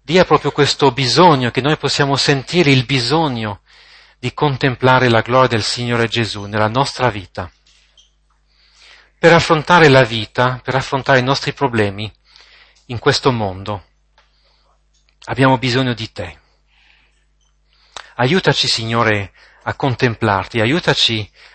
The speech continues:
a avere questo zelo, questa passione di servirti.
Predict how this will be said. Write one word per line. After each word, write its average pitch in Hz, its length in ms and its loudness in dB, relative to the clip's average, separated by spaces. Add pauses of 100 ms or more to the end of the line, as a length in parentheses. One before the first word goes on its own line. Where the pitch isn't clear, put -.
a 110 120 0
avere 123 300 2
questo 113 760 -2
zelo, 131 400 2
questa 113 300 -4
passione 135 720 -2 (640)
di - 140 -14
servirti. 104 720 -4